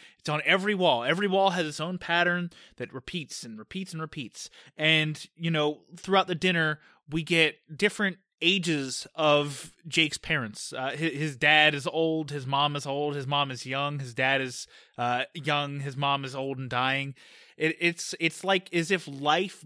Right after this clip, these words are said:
blends together, uh, due to its repetitiveness. Like, yes, like, the char-, the way the characters look changes due, due to age, and you see that especially b-, through Buckley. Buckley also changes her hairstyle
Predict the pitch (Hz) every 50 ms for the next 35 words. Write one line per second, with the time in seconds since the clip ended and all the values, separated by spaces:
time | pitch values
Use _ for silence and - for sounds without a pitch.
0 | 135 _ - 151 156 151 143 156 156 156 147 - - 151 135 120 127 131 131 117
1 | 123 110 107 107 - _ - - - - _ 143 135 127 135 131 - 160 165 -
2 | _ _ - 165 160 156 151 143 - 143 - - - 175 143 120 113 110 117 113
3 | 107 - - 143 135 139 156 165 156 143 - - - 143 131 - 143 - - 175
4 | 175 185 135 160 147 156 139 160 185 190 185 165 156 - - 170 165 160 - -
5 | 139 120 117 113 120 160 202 175 - - - _ _ _ _ _ _ _ _ _
6 | _ _ _ _ _ _ _ _ _ _ - - 208 220 254 220 - 113 92 -
7 | - - - - _ _ _ _ _ 147 139 151 180 175 156 151 _ - 180 165
8 | 147 151 139 190 202 156 120 113 - - - 160 156 160 156 151 170 175 165 -
9 | - 214 196 175 151 143 147 - 190 175 - - 156 139 135 156 - - 151 143
10 | 123 170 196 220 - - 117 107 - 156 170 - - 165 156 151 - - 143 123
11 | - - 165 151 143 147 143 - 147 120 - 160 202 220 - - - 117 117 107
12 | 107